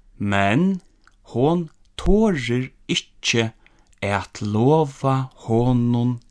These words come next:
inn. Góa, lova mær inn, sigur drekin. So kunnu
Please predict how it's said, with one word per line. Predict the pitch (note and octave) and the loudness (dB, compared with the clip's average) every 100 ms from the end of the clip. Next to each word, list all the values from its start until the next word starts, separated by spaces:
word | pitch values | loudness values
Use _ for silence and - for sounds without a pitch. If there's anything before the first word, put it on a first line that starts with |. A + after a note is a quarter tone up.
| _ | _
inn. | A2+ G#2 F#2 F#2 - _ _ _ _ _ _ _ _ _ _ _ _ _ _ _ _ _ _ _ _ _ - | 0 2 2 -6 -20 _ _ _ _ _ _ _ _ _ _ _ _ _ _ _ _ _ _ _ _ _ -8
Góa, | A2 A2 A#2+ B2+ G#2+ A2 G#2+ G2+ G2+ F#2+ - _ _ _ _ _ F#2 | 0 4 4 2 0 0 2 4 4 2 -10 _ _ _ _ _ -20
lova | F#2 F#2 G2 G#2+ A2 A2+ A2+ G#2 G2+ G2 G#2 G#2 - _ _ | -14 -10 -6 0 2 4 2 0 -6 0 2 2 -2 _ _
mær | - F#2 F#2 F2+ F2+ F2 F2 F2 _ _ _ _ _ | -18 -14 -8 -6 -2 -2 -2 -8 _ _ _ _ _
inn, | G2 G#2+ B2+ C3+ A2+ A2 G#2+ G2+ - _ _ _ _ _ _ | -8 -2 2 4 4 4 2 -2 -10 _ _ _ _ _ _
sigur | - - G#2 G2 F#2+ F2+ - _ _ _ _ _ | -4 -2 -2 -2 -4 -8 -12 _ _ _ _ _
drekin. | - G#2+ G#2+ G#2 - - D#2+ - - _ _ _ _ _ _ _ _ _ _ - _ - | -10 -4 -4 -6 -12 -14 -12 -18 -20 _ _ _ _ _ _ _ _ _ _ -20 _ -20
So | - - - G#2 A#2 B2+ B2+ A#2+ A#2+ _ _ _ _ _ - | -14 -14 -8 0 4 6 6 4 0 _ _ _ _ _ -8
kunnu | A2+ C#3 E3 C#3+ A2+ A2+ A2 G#2+ | 0 2 4 4 6 4 4 2